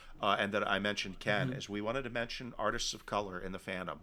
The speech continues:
Speaker 1: uh, and, and, and
Speaker 2: Yes.
Speaker 1: choose them this go around and f-, forever and ever. I mean, my God, the I S O standard picture of my character was drawn by Ken Sample, and,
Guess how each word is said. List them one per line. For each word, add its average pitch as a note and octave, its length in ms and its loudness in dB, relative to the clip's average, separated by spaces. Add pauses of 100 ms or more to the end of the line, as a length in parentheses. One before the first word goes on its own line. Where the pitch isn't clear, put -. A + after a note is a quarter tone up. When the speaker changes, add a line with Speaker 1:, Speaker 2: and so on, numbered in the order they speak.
(540)
Speaker 1:
uh, F2+ 280 6
and, F2+ 260 2
and, F#2 300 -2
and - 100 2
Speaker 2:
Yes. C3 100 4
Speaker 1:
choose A2 260 0
them F2 160 -6
this F2 160 -2
go F2+ 220 -2
around E2+ 540 -2
and F2+ 360 -4 (160)
f-, A2+ 80 -12
forever F2+ 380 2
and F2 100 0
ever. E2 160 -2
I E2+ 80 0
mean, E2+ 240 -6 (520)
my G#2 140 0
God, G#2 300 4
the F#2 120 2
I G#2 160 6
S - 160 4
O D#2+ 60 0
standard G2+ 420 0
picture F#2+ 340 -2
of E2 80 -4
my F2+ 140 0
character F2+ 500 -4
was F2 120 -10
drawn F#2+ 240 -6
by F#2 120 -6
Ken F2 240 -8
Sample, F#2+ 560 -6
and, F2+ 400 -6